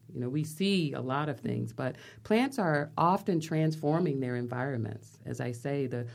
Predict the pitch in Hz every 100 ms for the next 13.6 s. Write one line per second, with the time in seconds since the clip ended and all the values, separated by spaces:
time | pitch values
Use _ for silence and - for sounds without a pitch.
0 | - - 147 147 180 - 165 147 135 143
1 | 143 147 131 123 127 120 131 135 147 156
2 | 131 127 120 123 131 156 127 113 117 120
3 | 127 - 147 131 139 147 180 - - -
4 | 120 120 131 127 - 151 175 175 - -
5 | - - - 135 135 139 147 156 127 123
6 | 120 135 127 123 131 139 135 135 127 120
7 | 127 117 120 123 156 127 117 113 - -
8 | - 180 185 202 190 180 208 180 190 156
9 | 156 143 139 - - 147 156 135 127 117
10 | 120 117 131 127 143 151 151 196 240 208
11 | 156 117 127 151 170 170 151 131 143 151
12 | 147 151 147 156 160 175 151 143 156 143
13 | - 170 196 135 127 127